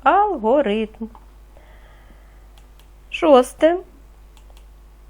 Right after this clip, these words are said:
Як називається той, хто виконує цей алгоритм?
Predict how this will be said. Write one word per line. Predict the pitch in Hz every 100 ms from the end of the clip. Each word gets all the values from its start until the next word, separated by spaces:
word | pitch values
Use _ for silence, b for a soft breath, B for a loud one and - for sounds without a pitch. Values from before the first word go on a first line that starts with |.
| - - - - b b b b b b -
Як | 233 254 226 - -
називається | 226 208 202 196 185 180 - 196
той, | - 403 494 - -
хто | - - 359
виконує | 339 359 359 339 285 208 170 156 - -
цей | - 185 170 -
алгоритм? | 170 170 180 139 147